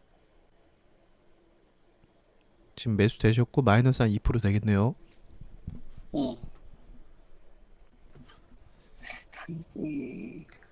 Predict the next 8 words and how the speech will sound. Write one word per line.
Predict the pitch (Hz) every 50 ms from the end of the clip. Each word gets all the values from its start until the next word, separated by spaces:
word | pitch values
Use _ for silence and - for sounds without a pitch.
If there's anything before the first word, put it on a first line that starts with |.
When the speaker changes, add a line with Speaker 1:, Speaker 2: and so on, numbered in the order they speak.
| _ _ _ - - - _ _ _ _ _ _ _ _
Speaker 1:
일단은 | - - 139 113 104 101
밀렸다 | 101 107 127 143 160 160 - 247
Speaker 2:
좀 | - 160 143 117
Speaker 1:
올라와서 | 113 120 131 135 131 127 123 120 120 135 143 151 151 151 151 -
일단은 | - 113 - - 110 110 110 110
지금 | - - 107 107 110
불리하기 | - 135 151 151 160 151 143 139 135
시작했거든요. | - 113 - - 104 - - - 98 - 95 95 101 135